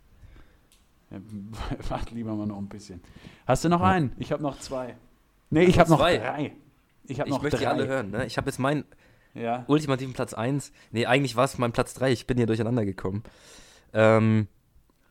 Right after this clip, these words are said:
Speaker 2: Entweder in der Wohnung von Tine Wittler wohnen oder in einer Wohnung, die
Speaker 1: Ja.
Speaker 2: Tine Wittler eingerichtet hat.
Speaker 1: Auf jeden Fall zweites. Nicht, nicht mit ihr in einer Wohnung sein. Auf gar keinen Fall.
Speaker 2: Nee, nicht mit ihr. Nee, du würdest einfach in ihrer Wohnung wohnen oder in einer Wohnung, die sie eingerichtet hat. Aber du würdest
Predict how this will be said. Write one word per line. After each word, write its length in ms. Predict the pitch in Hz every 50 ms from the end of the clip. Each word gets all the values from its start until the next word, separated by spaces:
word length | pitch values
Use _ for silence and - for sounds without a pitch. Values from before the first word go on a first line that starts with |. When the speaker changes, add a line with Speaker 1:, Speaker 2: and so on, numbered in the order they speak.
| _ -
Speaker 2:
Entweder 380 | - 160 175 156 156 170 180 147
in 100 | 139 135
der 160 | 127 123 110
Wohnung 340 | 123 147 175 185 180 175 165
von 280 | - - 147 135 127 - -
Tine 400 | - - - 165 156 127 110 104
Wittler 380 | 120 147 - - 170 165 139 117
wohnen 540 | 123 135 160 175 185 185 185 202 254 240 - _ _ _ _ _ _ _ _ _
oder 200 | - 123 139 143
in 60 | 120
einer 360 | - 123 120 117 117 107 101
Wohnung, 360 | 104 123 143 156 165 165 165 147
die 100 | 131 117
Speaker 1:
Ja. 80 | 104 87 -
Speaker 2:
Tine 320 | - 147 156 143 139 117
Wittler 220 | 131 - - 117 104
eingerichtet 440 | 101 113 107 - 95 - - -
hat. 180 | - 87 92 - - _ _ _ _ _ - - - _ - - -
Speaker 1:
Auf 180 | - 120 113 -
jeden 220 | 135 147 151 165
Fall 220 | - 160 139 135 -
zweites. 600 | - - 127 120 123 123 123 110 101 98 - -
Nicht, 380 | 120 123 131 131 - - - 123
nicht 220 | 127 139 139 -
mit 140 | 135 131 120
ihr 140 | 123 120 110
in 60 | 107
einer 220 | 107 107 104 101 92
Wohnung 260 | 92 95 92 95 95
sein. 220 | 95 92 90 85 82
Auf 120 | 87 -
gar 100 | - 113 101
keinen 160 | 101 98 95
Fall. 240 | - - 92 87 - - - -
Speaker 2:
Nee, 160 | - 110 131
nicht 160 | 160 185 151
mit 120 | 156 147 117
ihr. 180 | 131 127 113
Nee, 120 | 104 120 143
du 80 | 131
würdest 140 | 120 127 135
einfach 160 | 127 127 131
in 60 | 127 120
ihrer 160 | 127 117 110
Wohnung 320 | 113 123 117 101 92 90 95
wohnen 260 | 104 110 120 117 104
oder 220 | - 107 107 104 -
in 80 | - -
einer 240 | - 90 104 101 98
Wohnung, 220 | 110 113 110 107
die 100 | 101 104
sie 140 | 104 107 78
eingerichtet 380 | 85 98 95 95 90 - - -
hat. 140 | - 90 -
Aber 120 | - 113
du 60 | 110
würdest 300 | 110 127 135 - - -